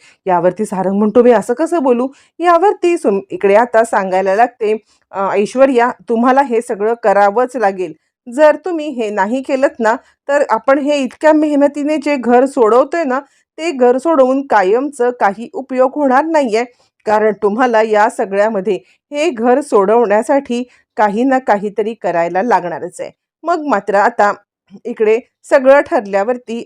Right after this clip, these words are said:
सारंग म्हणतो, "ठीक आहे, काहीही झालं तरी सुद्धा मी आता नानांसोबत बोलणार की तुम्ही हे घर माझ्या नावावरती करा." बायकोचा बैल आता याच क्षणासाठी नानांकडे जातो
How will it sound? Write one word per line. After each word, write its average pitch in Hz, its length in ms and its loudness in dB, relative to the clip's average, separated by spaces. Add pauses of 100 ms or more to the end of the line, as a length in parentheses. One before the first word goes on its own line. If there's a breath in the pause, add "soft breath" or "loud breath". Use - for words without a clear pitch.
सारंग 185 400 0
म्हणतो, 233 240 -2
"ठीक 214 320 -8
आहे, 131 100 -4 (320)
काहीही 208 420 -2
झालं 220 260 0 (100)
तरी 185 200 0
सुद्धा 214 380 0 (280 soft breath)
मी 277 220 -2
आता 220 280 0
नानांसोबत 202 680 -2
बोलणार 220 520 0
की 269 80 -8
तुम्ही 262 300 -4
हे 233 140 -2
घर 226 240 0
माझ्या 226 320 0
नावावरती 175 360 -6
करा." 226 240 0 (340 soft breath)
बायकोचा 208 520 0
बैल 208 360 -2
आता 190 240 -2
याच 220 520 0
क्षणासाठी 240 680 -2
नानांकडे 202 580 -2
जातो 226 460 0